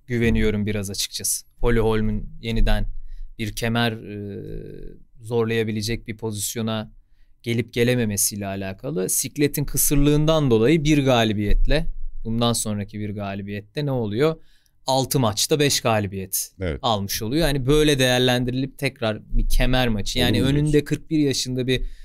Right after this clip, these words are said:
Speaker 1: dövüşçünün iki maçı varsa, e, Holly Holm için aslında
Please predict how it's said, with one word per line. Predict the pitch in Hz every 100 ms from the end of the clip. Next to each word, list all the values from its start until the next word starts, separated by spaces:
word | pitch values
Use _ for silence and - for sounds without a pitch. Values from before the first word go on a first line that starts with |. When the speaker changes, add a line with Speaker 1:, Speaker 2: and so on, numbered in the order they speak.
| - -
Speaker 1:
dövüşçünün | 135 - - 131 127
iki | 131 -
maçı | 143 123 -
varsa, | 147 131 101 - 139 160 - _ - - _ _ _
e, | 117 113 110 110 107 95
Holly | 120 143
Holm | 135 139 139 120
için | 113 131
aslında | 117 - - 120 139 135